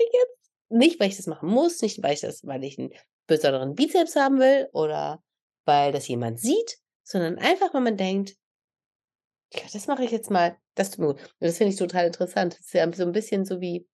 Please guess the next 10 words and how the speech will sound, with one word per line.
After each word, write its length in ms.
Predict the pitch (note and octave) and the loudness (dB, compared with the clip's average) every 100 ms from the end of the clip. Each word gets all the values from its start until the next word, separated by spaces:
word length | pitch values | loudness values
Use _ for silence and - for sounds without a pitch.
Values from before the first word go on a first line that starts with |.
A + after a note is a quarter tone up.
| _ _ _ _ _ _ _ _ _ _ - - _ - | _ _ _ _ _ _ _ _ _ _ -20 -20 _ -8
es 40 | |
gibt 120 | F#3 | -4
diesen 220 | F#3+ F3+ | -2 -2
Spruch, 220 | E3+ - G3 | -4 -2 2
wenn 120 | E3+ | 2
man 180 | E3 E3 | 2 2
so, 280 | D3+ - - _ | 0 -2 -10 _
wenn 200 | D3+ D#3 | -2 -2
Kinder, 440 | - G#3 G#3+ G#3+ A3 _ _ _ _ _ _ _ _ _ _ | 0 2 2 0 -2 _ _ _ _ _ _ _ _ _ _
also, 180 | - - | -16 -16